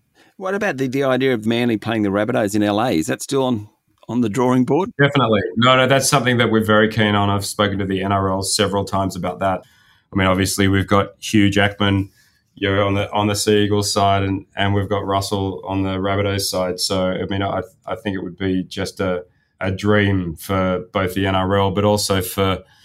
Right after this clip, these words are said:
Speaker 2: your American fans to really see some of the top teams going battle for battle. And, you know, and, and I've proposed that we would be up for making it a, a regular season game, actually playing for points, not just a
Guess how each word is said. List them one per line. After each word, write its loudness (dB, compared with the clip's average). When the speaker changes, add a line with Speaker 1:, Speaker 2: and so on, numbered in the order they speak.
Speaker 2:
your -2
American 2
fans 2
to 0
really 2
see 0
some -2
of -2
the -2
top -4
teams 0
going 0
battle 4
for -8
battle. 0
And, -4
you 2
know, 2
and, 2
and 2
I've 2
proposed 0
that -8
we 2
would 2
be 0
up -6
for -6
making -2
it 0
a, -2
a -4
regular -4
season -4
game, -8
actually -4
playing -6
for -14
points, -10
not -8
just -12
a -6